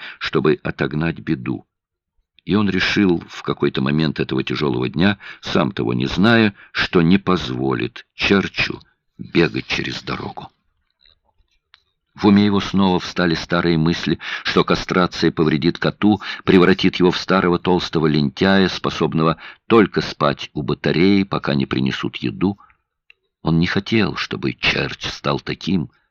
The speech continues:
Он тоже по-своему любил Черча, но таким, каким он был. Снаружи, в темноте, по дороге прогрохотал тяжёлый грузовик, и это решило дело.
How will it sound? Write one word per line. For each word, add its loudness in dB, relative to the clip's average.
Он -2
тоже 2
по-своему 0
любил -2
Черча, -6
но -10
таким, -4
каким -10
он -6
был. -2
Снаружи, 0
в -10
темноте, 2
по -4
дороге 0
прогрохотал 0
тяжёлый -2
грузовик, -4
и 0
это 0
решило -6
дело. -16